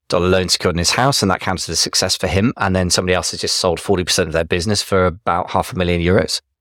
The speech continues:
That's a success for him. So those are, if you like, different philosophies. And I think those are, that's when it's really, when you're making big decisions like that, it's really important to talk to,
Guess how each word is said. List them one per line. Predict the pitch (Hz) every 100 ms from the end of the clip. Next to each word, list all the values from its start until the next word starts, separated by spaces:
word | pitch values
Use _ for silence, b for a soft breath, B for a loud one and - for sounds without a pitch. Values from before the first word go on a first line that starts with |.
| _
That's | - -
a |
success | - 120 - 95
for | -
him. | 92 98
So | -
those | 123 151 175
are, | 131 110 - _ _ _ -
if |
you | 107
like, | 107 -
different | 120 - 104 98 -
philosophies. | - 101 - 98 95 85
And | 90
I |
think | 92 -
those | 110 117 107
are, | -
that's | 120 - 110
when | 107
it's | - -
really, | 107 110 117 131 123
when | 110 107
you're |
making | 107 107 98
big | 117 101
decisions | - 101 92 87
like | -
that, | 85 80
it's | -
really | 98 92 98 90
important | 87 85 - 101 101
to |
talk | - 90 -
to, | - 87